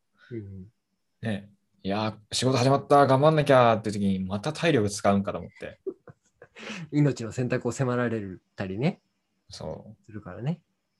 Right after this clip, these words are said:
Speaker 1: 確かに。
Speaker 2: すいません。
Speaker 1: なるほど。
Speaker 2: 僕にはちょっと体力なかったっす。
Speaker 1: <laughs> なるほどね。君みたいな人がこの内容のない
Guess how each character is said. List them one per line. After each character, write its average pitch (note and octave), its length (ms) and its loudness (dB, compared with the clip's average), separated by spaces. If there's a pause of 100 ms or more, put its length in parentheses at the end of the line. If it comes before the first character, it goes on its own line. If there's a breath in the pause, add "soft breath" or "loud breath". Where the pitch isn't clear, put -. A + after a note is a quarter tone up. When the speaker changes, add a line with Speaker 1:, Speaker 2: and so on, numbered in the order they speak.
Speaker 1:
確 - 200 -18
か - 80 -20
に。 - 60 -20 (1300)
Speaker 2:
す - 180 -18
い - 40 -12
ま - 60 -10
せ G2+ 80 -8
ん。 - 20 -10
Speaker 1:
な F2+ 60 -10
る E2 100 -14
ほ G2 60 4
ど。 F#2+ 60 4
Speaker 2:
僕 - 140 -4
に G2+ 80 4
は F#2 60 2
ち - 80 -4
ょ - 40 -20
っ - 20 -20
と - 140 0
体 G#2+ 220 2
力 F2+ 120 2
な F2 80 0
か F2 60 -2
っ E2+ 80 -8
た - 100 -16
っ - 40 -14
す。 - 600 -14
Speaker 1:
<laughs> - 500 -14 (1700 loud breath)
な A2+ 80 -6
る G#2 60 -4
ほ F#2+ 100 -6
ど G#2 100 -10
ね。 B2 120 -14 (360)
君 F3+ 380 6
み F3 120 6
た C#3+ 120 2
い G#2+ 40 0
な G2+ 80 -4
人 A2 180 -8
が G2 80 -8
こ G2+ 180 -12
の G2 140 -12
内 A#2 260 0
容 A#2+ 180 2
の A#2 120 -2
な A#2 140 0
い F#2+ 220 -6